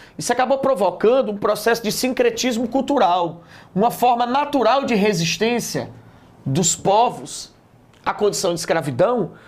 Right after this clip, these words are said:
porque o distanciamento fazia com que eles pudessem praticar seus rituais, suas danças, suas festas,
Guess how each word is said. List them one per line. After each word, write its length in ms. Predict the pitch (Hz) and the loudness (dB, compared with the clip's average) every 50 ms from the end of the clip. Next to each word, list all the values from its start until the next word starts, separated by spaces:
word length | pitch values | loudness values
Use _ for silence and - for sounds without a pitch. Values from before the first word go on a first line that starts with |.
| - - - | -20 -18 -8
porque 380 | - 208 208 214 254 240 - - | -4 -2 0 2 2 0 0 2
o 100 | - 294 | 0 0
distanciamento 1120 | 285 220 - - - 285 285 277 - 247 - 165 170 196 240 269 277 277 277 - 135 117 - - - - _ | 0 0 -2 -2 -2 -2 0 0 0 0 0 0 0 0 2 0 0 -2 -4 -6 -8 -8 -10 -16 -20 -10 _
fazia 260 | - 202 202 - 247 | -2 0 0 0 -2
com 120 | 240 233 226 | -4 -4 -2
que 80 | - | -2
eles 120 | 240 233 226 | -2 -2 -2
pudessem 440 | - 214 165 196 208 214 214 208 - | -4 -2 0 0 0 0 0 -2 -2
praticar 360 | 214 196 180 - - 180 180 | -2 -2 -2 -2 -2 -2 -2
seus 220 | - - 170 - | 0 -2 -2 -2
rituais, 640 | 175 180 165 - 151 143 143 156 175 175 160 147 - | -2 -2 0 0 2 4 4 4 4 4 2 0 -4
suas 280 | - - 156 139 113 | -8 -8 -8 -8 -8
danças, 580 | 110 107 151 165 185 196 190 180 185 - 131 - | -4 0 2 2 4 2 0 0 -2 -6 -12 -8
suas 300 | - - 147 139 - - | -4 -2 -2 -2 -4 -2
festas, 600 | - 160 170 185 185 180 - - 135 - - | 0 2 2 2 2 0 -4 -8 -12 -14 -16